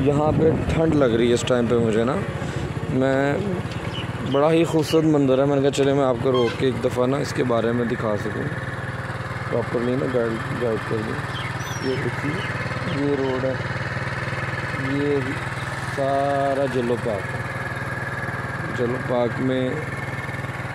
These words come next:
और आप देखेंगे कितना गुंजान है। यहाँ पे लोग इतने नहीं हैं, जो आते हैं वो मेजर डिफरेंट सिटीज़ के आते हैं। लाहौर के लोग कहते ज़रूर हैं जलो पार्क वाली साइड पे जाना है, पर जलो वाली साइड पे जलो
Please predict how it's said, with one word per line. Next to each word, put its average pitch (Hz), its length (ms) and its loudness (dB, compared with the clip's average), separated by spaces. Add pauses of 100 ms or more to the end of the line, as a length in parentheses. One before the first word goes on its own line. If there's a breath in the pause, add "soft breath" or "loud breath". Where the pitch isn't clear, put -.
(160)
और 147 120 4
आप 151 120 6
देखेंगे 165 400 4
कितना 160 420 2
गुंजान 143 580 2
है। 156 260 2
यहाँ 147 180 0
पे 151 280 4
लोग 139 420 4
इतने 147 360 2
नहीं 131 300 2
हैं, 143 260 0
जो 139 220 4
आते 123 240 0
हैं 147 280 2
वो 143 180 2 (1500)
मेजर 151 420 2 (200)
डिफरेंट 143 340 0
सिटीज़ 139 360 0
के 147 100 2
आते 131 220 0
हैं। 156 60 2
लाहौर 151 500 4
के 175 140 4
लोग 165 340 6 (720)
कहते 170 380 6
ज़रूर 170 280 4
हैं 190 100 4
जलो 160 260 6
पार्क 143 300 4
वाली 139 200 4
साइड 117 300 6
पे 117 80 6
जाना 110 220 2
है, 123 140 0
पर 151 180 6
जलो 151 320 6 (100)
वाली 160 300 6
साइड 147 260 4 (100)
पे 170 160 6
जलो 143 280 6